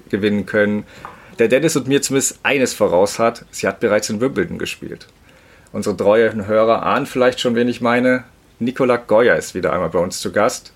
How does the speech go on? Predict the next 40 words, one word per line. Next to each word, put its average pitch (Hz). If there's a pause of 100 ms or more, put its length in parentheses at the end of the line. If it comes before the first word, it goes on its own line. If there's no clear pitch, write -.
Erstmal 110
schön, 131
dass 123
du 120
wieder 110
da 107
bist, -
Nicola. 120 (460)
Erzähl 131
doch 131
direkt 127
mal 123
kurz, - (240)
denn 120
so 139
viele 120
von 117
uns 123
werden 113
die 113
Erfahrung 113
noch 107
nicht 120
gemacht 104
haben, 110
in 101
Wimbledon 110
in 95
einem 101
Hauptfeld -
gespielt 113
zu 110
haben. 110 (460)
Wie 139
ist 147
das 101
so? 95
Was 113
macht 123
Wimbledon 123